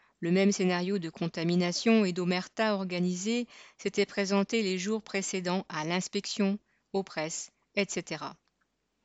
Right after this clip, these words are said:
Alors, sauver la peau des ouvriers, assurer leur sécurité, ne peut dépendre de ces gens-là et ne pourra être que l'affaire de tous. Le sentiment dans l'usine, quant à l'attitude de ces hauts irresponsables,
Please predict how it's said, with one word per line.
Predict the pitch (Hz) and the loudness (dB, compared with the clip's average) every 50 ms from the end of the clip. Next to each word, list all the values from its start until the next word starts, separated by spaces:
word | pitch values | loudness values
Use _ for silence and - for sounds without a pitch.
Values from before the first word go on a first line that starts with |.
| _ _ _ _ _ _ _ | _ _ _ _ _ _ _
Alors, | - 185 185 175 160 151 - | -2 0 0 0 -2 -4 -6
sauver | - - 226 220 208 202 233 233 226 - - | -4 -2 -2 -2 0 2 2 2 0 0 -2
la | 180 170 170 165 | -4 -4 -4 -4
peau | _ - 208 202 | _ -2 -2 -2
des | 170 175 165 160 | -2 -2 -6 -8
ouvriers, | 165 147 151 156 156 143 147 147 147 _ _ _ _ - - - _ _ | -10 -12 -12 -12 -12 -10 -12 -12 -14 _ _ _ _ -20 -20 -20 _ _
assurer | - 190 - - 220 220 214 240 233 | -2 -2 0 -2 -2 -2 0 0 2
leur | 202 175 165 | 0 0 -2
sécurité, | - - - 202 - - 180 175 175 160 - - 160 147 147 _ _ _ _ _ - - _ _ _ - | -4 -4 -4 -4 -4 -6 -8 -8 -10 -12 -12 -12 -12 -12 -12 _ _ _ _ _ -20 -20 _ _ _ -2
ne | 185 185 | -2 -2
peut | - 226 214 | 0 0 0
dépendre | 190 226 226 220 - 247 247 254 254 240 - | 2 0 0 2 4 6 6 6 6 4 2
de | - 175 196 196 | 0 -2 -2 -2
ces | - - 220 208 | 0 0 0 0
gens-là | 185 190 170 165 165 175 180 190 - _ _ _ _ _ _ _ _ _ - | 0 0 -2 -2 -2 -2 -4 -6 -8 _ _ _ _ _ _ _ _ _ 2
et | 220 202 | 6 6
ne | 196 202 | 6 6
pourra | - 202 190 202 - - | 4 2 0 0 0 2
être | 202 208 214 220 - - - - _ | 2 2 2 2 0 -6 -14 -16 _
que | - - | 0 2
l'affaire | 202 190 185 170 - - 190 185 | 2 2 2 2 2 2 2 2
de | 165 170 | 2 -2
tous. | 160 - - 170 151 - - - - - - - _ _ _ _ _ _ _ _ _ - _ _ - | -6 -8 -10 -12 -10 -8 -8 -8 -10 -12 -14 -20 _ _ _ _ _ _ _ _ _ -20 _ _ -8
Le | 165 165 | -6 -2
sentiment | - - 220 202 - - 226 240 262 269 | 0 2 0 2 4 6 6 6 8 6
dans | 240 202 185 | 6 4 2
l'usine, | 180 180 175 175 175 190 185 165 151 147 - _ _ _ _ _ _ _ | 0 -2 -4 -2 0 2 2 2 0 -2 -8 _ _ _ _ _ _ _
quant | - - 165 | -4 -4 -4
à | 156 - 151 | -2 -2 -4
l'attitude | 160 185 185 - 214 202 - - 233 208 | -4 -4 -6 -6 -8 -8 -6 -4 -4 -4
de | 175 175 | -4 -4
ces | 170 - - 196 - - _ - | -4 -4 -4 -6 -8 -6 _ 0
hauts | 226 240 220 214 | 2 4 4 4
irresponsables, | 196 185 175 170 170 - - - 165 - - - 190 190 196 196 190 190 | 2 0 -2 -6 -6 -6 -6 -6 -4 -4 0 0 0 2 0 0 -4 -6